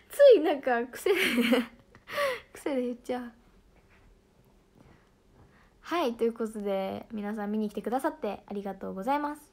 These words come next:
そうです、今日千秋楽です。ぜひ来る方、楽しんでいってください。そして、配信もあるということなので、ぜひ、来れないよって方は、そう、お家、お家とか、まあ、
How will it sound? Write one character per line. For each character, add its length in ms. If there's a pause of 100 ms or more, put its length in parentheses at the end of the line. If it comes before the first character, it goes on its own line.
そ 200
う 20
で 100
す、 160
今 120
日 60
千 180
秋 160
楽 280
で 100
す。 200 (760)
ぜ 120
ひ 160
来 120
る 120
方、 440 (560)
楽 200
し 120
ん 60
で 60
い 20
っ 40
て 100
く 100
だ 80
さ 140
い。 80
そ 100
し 60
て、 200 (260)
配 180
信 240
も 80
あ 80
る 80
と 100
い 80
う 60
こ 140
と 100
な 100
の 140
で、 180 (800)
ぜ 140
ひ、 320 (200)
来 100
れ 100
な 140
い 60
よ 240
っ 60
て 80
方 300
は、 160 (1500)
そ 220
う、 220
お 20
家、 380
お 80
家 180
と 100
か、 140
ま 100
あ、 100